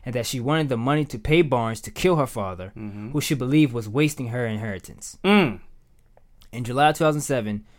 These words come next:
Speaker 1: U S Attorney Mary Beth Buchanan announced that Armstrong and Barnes had been charged with the crime.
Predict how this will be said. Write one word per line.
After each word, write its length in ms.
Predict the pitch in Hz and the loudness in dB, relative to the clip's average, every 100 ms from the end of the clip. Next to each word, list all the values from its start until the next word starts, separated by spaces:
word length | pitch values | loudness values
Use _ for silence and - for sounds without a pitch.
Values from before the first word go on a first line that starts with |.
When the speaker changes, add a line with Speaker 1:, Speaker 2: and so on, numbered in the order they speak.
| _ - | _ -10
Speaker 1:
U 200 | 143 160 | 0 4
S 120 | 170 160 | 4 2
Attorney 340 | - 151 131 | -2 0 0
Mary 260 | 127 147 156 | 0 2 2
Beth 380 | 127 143 135 120 | 4 2 2 -6
Buchanan 600 | 120 147 135 117 104 101 | -4 0 0 0 -2 -6
announced 380 | - 117 123 123 | -10 -6 -6 -6
that 160 | 117 107 | -6 -4
Armstrong 600 | 127 160 151 151 131 120 | -2 0 -2 0 0 -2
and 160 | 110 104 | -6 -2
Barnes 460 | 135 160 151 127 | 2 4 4 2
had 180 | 127 117 | -2 -4
been 140 | 107 107 | -4 -4
charged 380 | 131 123 120 113 | 0 0 0 -2
with 200 | 131 - | -6 -6
the 80 | |
crime. 440 | 110 101 90 90 | -8 -8 -8 -12